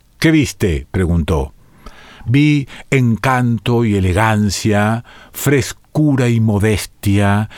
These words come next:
inteligencia y belleza, y sería la más perfecta entre todas las mujeres si no fuera por su origen».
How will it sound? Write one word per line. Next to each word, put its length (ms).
inteligencia 1120
y 160
belleza, 840
y 100
sería 540
la 160
más 320
perfecta 960
entre 420
todas 640
las 300
mujeres 680
si 220
no 140
fuera 280
por 160
su 160
origen». 760